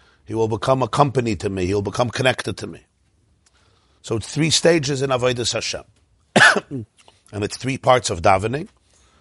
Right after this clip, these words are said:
The first part of davening, which begins with the beginning of davening, Psukei de Zimra, that the Chazal instituted all the way through Vahafta, the first part of Kriya Shema.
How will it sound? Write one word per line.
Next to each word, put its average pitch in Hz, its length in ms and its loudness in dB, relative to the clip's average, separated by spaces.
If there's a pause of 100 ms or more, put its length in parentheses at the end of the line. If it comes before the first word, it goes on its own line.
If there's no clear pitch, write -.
The - 60 -20
first - 280 -2
part 120 160 4
of 104 100 0
davening, 113 480 2
which 101 220 -2
begins 110 420 -4
with 101 140 -6
the 101 60 -4
beginning 127 340 0
of 107 100 0
davening, 95 400 0
Psukei - 320 -4
de 107 80 -2
Zimra, 120 440 0 (580)
that 98 120 -12
the 92 80 -8
Chazal 117 440 2
instituted 110 600 -2
all 123 180 0
the 117 100 -2
way 113 200 0
through 131 440 -4 (520)
Vahafta, 110 720 2
the 90 80 -6
first - 300 -4
part 104 200 0
of - 120 -12
Kriya 117 260 -2
Shema. 139 300 -6